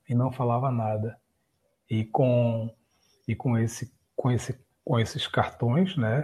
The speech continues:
com esses papelões, com os dizeres, "Jesus vem", eu saía caminhando, entregava os panfletos, e isso,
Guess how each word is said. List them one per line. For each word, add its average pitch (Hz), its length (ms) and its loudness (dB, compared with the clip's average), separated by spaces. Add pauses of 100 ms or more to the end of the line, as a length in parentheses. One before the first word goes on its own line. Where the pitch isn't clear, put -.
com 131 80 0
esses 110 160 -2
papelões, 113 540 0
com 110 520 0 (220)
os 110 120 4
dizeres, 107 460 2
"Jesus 113 440 2
vem", 117 480 0 (720)
eu 127 140 0
saía 143 280 2
caminhando, 147 680 4
entregava 127 420 0
os 117 80 -4
panfletos, 127 960 -2 (840)
e 123 240 6
isso, 143 520 2